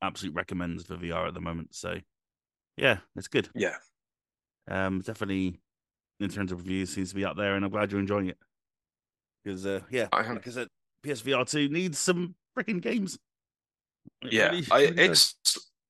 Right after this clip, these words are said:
Speaker 2: it's slowing, it's slowly building its library. We've got Synapse from this year and, uh,
Speaker 1: Mm.
Speaker 2: Horizon as well. It, we're, we're getting there with these sort of, like, more mainstream titles. There are obviously the smaller games, um,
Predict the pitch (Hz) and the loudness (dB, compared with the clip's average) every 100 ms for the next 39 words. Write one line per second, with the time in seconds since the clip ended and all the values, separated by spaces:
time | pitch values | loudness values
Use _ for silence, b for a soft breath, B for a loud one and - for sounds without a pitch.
0 | - - _ _ 190 - - 226 196 160 | -12 -12 _ _ 4 6 8 8 8 6
1 | 143 175 190 - 180 131 117 113 110 104 | 2 2 4 4 4 2 2 2 2 2
2 | - 101 101 101 107 127 - - 110 107 | 4 4 4 2 -2 0 4 4 6 4
3 | - - 104 98 - 98 - 101 101 98 | 4 0 0 -4 -4 4 6 8 8 8
4 | 95 90 - _ _ _ - 104 98 92 | 4 -2 -12 _ _ _ 0 4 6 6
5 | - 98 98 92 98 95 90 90 92 92 | 6 6 6 6 2 2 0 2 0 0
6 | - - B B B B 147 170 175 156 | -8 -16 B B B B 2 4 4 4
7 | 175 175 104 95 92 95 95 - 101 98 | 8 8 8 6 2 2 2 2 6 6
8 | 107 - 101 98 95 - - _ _ - | 6 4 2 4 4 2 -8 _ _ -2
9 | 117 110 101 92 104 95 - 95 95 - | 2 6 4 4 2 4 4 4 0 0
10 | 92 95 98 95 131 139 113 98 - - | 2 2 0 2 6 8 8 4 0 0
11 | 101 98 95 - 101 92 92 92 95 - | 0 0 4 4 2 -2 0 0 4 4
12 | - - B B B B B 98 90 92 | 4 -2 B B B B B 2 0 -4